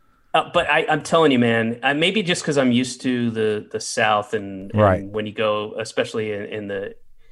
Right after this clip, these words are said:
Speaker 2: Upstate New
Speaker 1: in the,
Speaker 2: York's
Speaker 1: in the
Speaker 2: got 'em
Speaker 1: hills.
Speaker 2: too, dude.
Speaker 1: Not like this, man.
Speaker 2: Maine?
Speaker 1: Not like this.
Speaker 2: All right, okay, all right.
Speaker 1: Maine, maybe. Maybe Maine. I ha-, I haven't been to, like, super rural Maine. And, and I think it's kind of a similar,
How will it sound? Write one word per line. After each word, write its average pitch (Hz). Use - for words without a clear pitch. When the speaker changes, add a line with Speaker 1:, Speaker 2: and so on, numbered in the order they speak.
Speaker 2:
Upstate 185
New 175
Speaker 1:
in 170
the, 160
Speaker 2:
York's 202
Speaker 1:
in 117
the -
Speaker 2:
got 120
'em -
Speaker 1:
hills. 107
Speaker 2:
too, 185
dude. 147
Speaker 1:
Not 302
like 131
this, 113
man. 110
Speaker 2:
Maine? 120
Speaker 1:
Not 165
like 143
this. 110
Speaker 2:
All 110
right, 98
okay, 92
all 92
right. 78
Speaker 1:
Maine, 196
maybe. 139
Maybe 160
Maine. 139
I 120
ha-, 143
I 139
haven't 147
been 143
to, 131
like, 113
super 127
rural 113
Maine. 104
And, 127
and 156
I 156
think 185
it's 180
kind 151
of 127
a 120
similar, 113